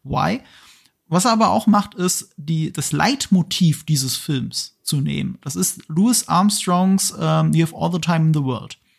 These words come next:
Und das ist ja auch ein, ein wichtiger, wichtiger Spruch in diesem Film,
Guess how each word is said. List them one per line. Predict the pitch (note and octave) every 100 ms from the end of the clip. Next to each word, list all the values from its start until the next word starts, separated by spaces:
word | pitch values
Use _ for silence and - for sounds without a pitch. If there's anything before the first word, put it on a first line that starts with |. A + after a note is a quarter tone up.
| _ _ _ _ _ _ _ -
Und |
das | C#3+ D3
ist | F3
ja | F3+
auch | E3+
ein, | E3+ D3+ - _ -
ein | D#3
wichtiger, | F3 C#4+ - A3 - -
wichtiger | G#3+ - F#3+ E3+
Spruch | - F#3 G#3 -
in | D#3
diesem | E3 D#3
Film, | - F#3 D3+ A3